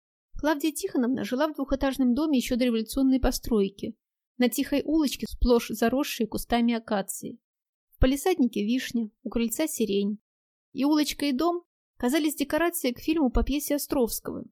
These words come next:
Впечатление было такое, что за последние сто лет здесь ничего не изменилось. В палисаднике на скамейке сидела пожилая женщина в цветастом платье и соломенной шляпе. Увидев машину, она подошла к калитке и распахнула её. «Ромка,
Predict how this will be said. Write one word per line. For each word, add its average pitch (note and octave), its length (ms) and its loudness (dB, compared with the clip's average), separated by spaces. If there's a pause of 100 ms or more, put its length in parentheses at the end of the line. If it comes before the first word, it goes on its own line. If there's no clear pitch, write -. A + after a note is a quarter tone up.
(420)
Впечатление C#4 540 0
было C4+ 220 0
такое, C#4+ 560 -2 (300)
что - 180 -6
за B3+ 100 2
последние C4 460 2
сто C#4 200 -2
лет C#4+ 200 2
здесь A3+ 240 -4
ничего A3+ 320 -2
не A#3+ 160 2
изменилось. A#3 760 -2 (580)
В - 100 -20
палисаднике C4 580 2
на B3+ 80 2
скамейке C4+ 540 -2
сидела D4 320 -2
пожилая C4+ 440 -2
женщина G#3+ 480 -2
в G#3 60 -10
цветастом G#3+ 520 -4
платье G3+ 540 -6 (420)
и B3+ 60 -6
соломенной C4 540 -2
шляпе. G3 540 -6 (580)
Увидев B3 400 0
машину, D4 480 -2
она A3 200 -4
подошла A3 340 0
к A3+ 80 -12
калитке B3 460 -4
и - 20 -2
распахнула A3+ 600 -2
её. F#3+ 340 -4 (840)
«Ромка, G3 520 0